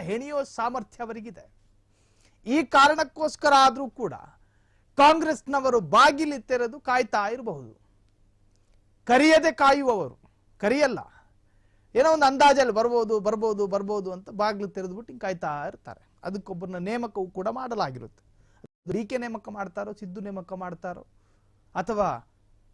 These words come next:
ಬಿ ಜೆಡ್ ಜಮೀರ್ ಅಹಮದ್ ಖಾನ್ ನೇಮಕ ಮಾಡ್ತಾರೋ ಗೊತ್ತಿಲ್ಲ.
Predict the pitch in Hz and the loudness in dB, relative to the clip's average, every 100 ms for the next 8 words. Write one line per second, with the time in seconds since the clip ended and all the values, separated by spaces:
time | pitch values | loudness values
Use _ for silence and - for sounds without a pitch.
0 | _ _ 196 220 233 180 202 226 202 196 | _ _ -2 2 0 0 -4 -4 -6 -6
1 | 185 - 202 202 190 185 160 170 160 - | -10 -6 -4 -4 -6 -10 -10 -10 -10 -10
2 | 190 202 208 123 | -12 -12 -14 -20